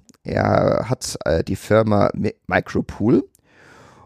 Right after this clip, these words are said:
und, äh, produziert dort unterschiedliche Arten von Motion Graphics, Werbefilme und Infografiken.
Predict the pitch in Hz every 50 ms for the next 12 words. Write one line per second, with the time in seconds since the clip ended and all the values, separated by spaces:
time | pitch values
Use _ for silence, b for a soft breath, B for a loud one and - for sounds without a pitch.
0 | b b - - 127 135 135 139 143 135 - - - - 120 127 131 127 123 -
1 | - 113 117 120 - - - - - 131 127 131 127 - - 110 104 - - -
2 | - 135 143 151 127 - - - 123 - - - - 87 101 - 110 107 - -
3 | 98 92 60 65 95 98 104 110 - - 110 104 98 - - 98 104 101 - 104
4 | 101 - - - - - - - - 92 95 - 107 98 - - - 104 104 104
5 | 98 95 92 92 92 90 69 50 50 - - _ - _ _ _ _ - - -
6 | - 90 - - - - - - 131 131 123 - - 117 107 - - - - 95
7 | 104 - - 104 98 - - 92 95 98 98 95 -